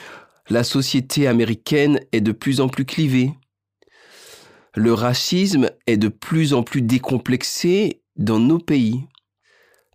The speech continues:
Plus que jamais, les paroles de Jésus me semblent vitales pour ne pas entrer dans une surenchère mortifère. Ne rendez pas le mal pour le mal, mais rendez le bien pour le mal.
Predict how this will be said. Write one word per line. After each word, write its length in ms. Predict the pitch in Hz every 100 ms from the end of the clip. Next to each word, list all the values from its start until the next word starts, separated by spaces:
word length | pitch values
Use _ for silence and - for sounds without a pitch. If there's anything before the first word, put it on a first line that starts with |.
| -
Plus 160 | 196
que 140 | 180 160
jamais, 420 | 147 123 113 131
les 100 | 117
paroles 360 | 117 104 104
de 120 | 101 98
Jésus 560 | 98 131 107 92 - _ _ _
me 140 | 117 117
semblent 420 | - 143 123 110
vitales 560 | 98 107 - 113 104 110
pour 160 | 98
ne 80 | 95
pas 240 | - 120
entrer 360 | 101 92 - 117
dans 140 | 98
une 180 | 95 104
surenchère 960 | 98 - 123 101 101 - 113 104 98 -
mortifère. 960 | 113 104 104 - 92 - 80 69 - _ - - - - - -
Ne 100 | 78
rendez 400 | 80 101 160 160
pas 200 | 131 127
le 120 | 117
mal 300 | 104 98 101
pour 260 | - 101 85
le 80 | 76
mal, 460 | 73 87 117 - _ -
mais 220 | 98 104
rendez 560 | 98 98 90 107 120 -
le 180 | - 85
bien 540 | 95 92 95 95 98 - -
pour 180 | 110
le 80 | 104
mal. 400 | 90 95 120 117